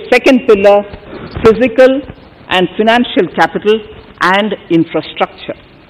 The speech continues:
Atmanirbhar Bharat, production-linked incentive schemes are things which I would like to pay, place an emphasis. For a five trillion dollar economy, our manufacturing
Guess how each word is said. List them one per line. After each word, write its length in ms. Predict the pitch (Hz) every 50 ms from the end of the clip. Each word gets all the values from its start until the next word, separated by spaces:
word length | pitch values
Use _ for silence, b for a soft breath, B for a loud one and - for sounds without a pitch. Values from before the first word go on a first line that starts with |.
| _ _ _ _ _ _ _ - _ - - - - - _ _ _ _ _ - _ - - _ _ _
Atmanirbhar 760 | - 233 311 330 339 - 330 320 277 269 247 214 208 226 208 160
Bharat, 360 | 147 165 170 180 185 - 220 - - - - - - - _ _ _ _ _ _ _ _ - - - - - - - - - -
production-linked 840 | 196 196 214 233 - - - 254 233 220 202 196 202 202 - - - - -
incentive 600 | 170 170 170 165 - - 208 220 208 - 202 165 - - - -
schemes 400 | - - 220 202 170 143 139 139 - - - - - - - - - _ _ - - -
are 100 | 170 165 - -
things 220 | 220 226 220 - - -
which 140 | 208 196 - - - - -
I 100 | 170 175
would 200 | 160 160 135 151
like 200 | 160 160 156 -
to 60 | 160
pay, 400 | 143 - - 175 165 156 147 - -
place 260 | 190 196 190 170 - - - - - - - - -
an 160 | 156 147 143
emphasis. 420 | 147 151 - 147 139 - - - - - - - - _ _ _ _ - - - _ _ - - - -
For 180 | 262 269 269 247
a 540 | 240 226 214 - - - - - - - - - _ _ - - -
five 300 | - 247 262 311 339 349 285 - - -
trillion 460 | 269 247 247 240 247 247 240 220 180
dollar 320 | 196 190 196 208 208 214 196 -
economy, 580 | 185 - - - 196 214 214 214 139 - - - - - - - _ - - - _ _ _ _
our 160 | 202 214 214
manufacturing 840 | 208 202 226 262 302 302 302 302 - 277 277 285 - 247 240 233